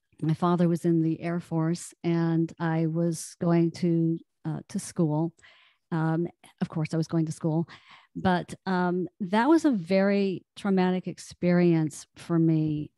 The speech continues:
And the reason I say that is that it was at such an early age that the first and only time I was ever bullied. And I was bullied by a, s-, by a teacher, my first grade teacher.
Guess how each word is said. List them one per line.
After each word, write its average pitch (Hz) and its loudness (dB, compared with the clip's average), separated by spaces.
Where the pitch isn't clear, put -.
And 175 0
the 185 -4
reason 240 0
I 185 2
say 180 -2
that 170 -2
is 196 0
that 180 4
it 196 -2
was 190 2
at 185 0
such 233 -4
an 240 -2
early 190 -2
age 170 -4
that 156 -8
the 185 -4
first 240 2
and 185 4
only 233 0
time 180 0
I 165 0
was 160 -4
ever 165 -6
bullied. 151 -4
And 175 4
I 185 4
was 190 4
bullied 220 2
by 165 -2
a, 165 -2
s-, - -8
by 175 -4
a 170 0
teacher, 156 -6
my 180 2
first 214 -2
grade 196 -4
teacher. - -8